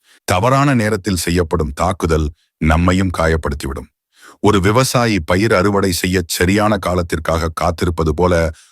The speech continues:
ஒரு புத்திசாலி தாக்கச் சரியான வாய்ப்பிற்காக காத்திருக்க வேண்டும். நான்காவது தந்திரம் குழப்பத்தை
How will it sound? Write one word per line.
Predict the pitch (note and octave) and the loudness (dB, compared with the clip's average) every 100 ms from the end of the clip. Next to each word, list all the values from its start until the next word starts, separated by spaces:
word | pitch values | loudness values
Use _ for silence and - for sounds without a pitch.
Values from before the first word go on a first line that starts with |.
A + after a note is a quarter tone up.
| _ | _
ஒரு | F#2+ F#2+ | 0 2
புத்திசாலி | G2 - C3+ - F2 E2+ | 2 2 0 2 0 0
தாக்கச் | D2+ F#2 A2+ A#2 | 0 -2 0 -4
சரியான | F#2 F#2+ F2 F2 E2+ | -2 -2 0 0 0
வாய்ப்பிற்காக | D2+ E2 D#2+ D#2 D#2+ D#2+ D#2+ | 0 -2 -2 -4 -2 -2 -2
காத்திருக்க | E2 D#2 - - | -4 -4 -6 -6
வேண்டும். | C2 C#2 B1+ - _ _ _ _ _ - | -8 -8 -10 -16 _ _ _ _ _ 2
நான்காவது | F2 G2+ D3 D3+ C#3 B2 | 4 4 4 2 2 0
தந்திரம் | G2 G2+ F#2 F2+ E2 | 0 0 0 0 -2
குழப்பத்தை | F#2 G2 E2+ E2+ | 0 0 -2 -2